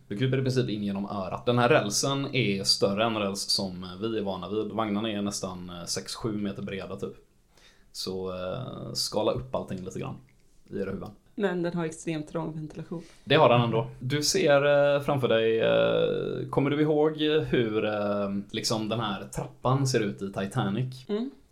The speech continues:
Speaker 1: Eh, typ en trappa som går upp och så delar det sig så här.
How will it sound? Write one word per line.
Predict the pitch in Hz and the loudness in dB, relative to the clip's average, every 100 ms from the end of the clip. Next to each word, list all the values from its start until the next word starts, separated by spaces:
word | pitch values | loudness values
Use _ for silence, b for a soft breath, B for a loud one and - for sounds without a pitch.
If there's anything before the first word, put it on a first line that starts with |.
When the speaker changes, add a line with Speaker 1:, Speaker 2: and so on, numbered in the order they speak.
| _ - | _ -8
Speaker 1:
Eh, | 110 104 98 | -4 -2 -2
typ | 101 101 | -4 -4
en | 98 101 | -4 -4
trappa | 113 - | -6 -6
som | 107 | -4
går | 101 | -4
upp | 107 - | -6 -10
och | 95 | -10
så | |
delar | 101 104 98 92 | -6 -4 -4 -6
det | 95 | -8
sig | 104 | -8
så | 101 | -8
här. | 98 | -10